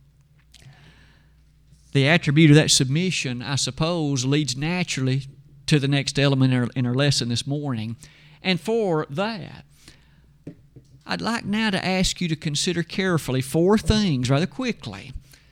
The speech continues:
about the nature of being a part of this family, specifically what we want.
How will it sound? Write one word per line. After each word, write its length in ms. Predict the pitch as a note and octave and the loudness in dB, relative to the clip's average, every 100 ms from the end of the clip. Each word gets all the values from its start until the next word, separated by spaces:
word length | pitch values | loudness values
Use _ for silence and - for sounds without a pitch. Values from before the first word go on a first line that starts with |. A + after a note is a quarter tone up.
| _ _ _ _ | _ _ _ _
about 360 | - D3 D#3+ C3 | -2 2 2 0
the 80 | E3+ | -2
nature 520 | F#3+ G3+ E3 - C#3+ | 0 0 -2 -2 -4
of 100 | B2+ | -2
being 160 | C#3+ | -2
a 60 | D3 | -2
part 320 | C#3+ E3 D#3 | 0 2 4
of 40 | A#2+ | 4
this 140 | A#2+ | 0
family, 680 | - E3 D#3 A2 F2+ F#2 A2+ - _ _ _ _ _ _ _ _ _ _ | 0 2 2 -2 -6 -12 -14 -20 _ _ _ _ _ _ _ _ _ _
specifically 800 | - - F3+ - C#4 F3+ - D#3 | -8 0 0 2 -2 -4 -4 -2
what 340 | D#3 E3 E3 - | 0 0 0 2
we 160 | D#3 | 2
want. 840 | D#3 C#3 C3+ A#2+ - - - - | 4 4 4 2 -2 -10 -8 -4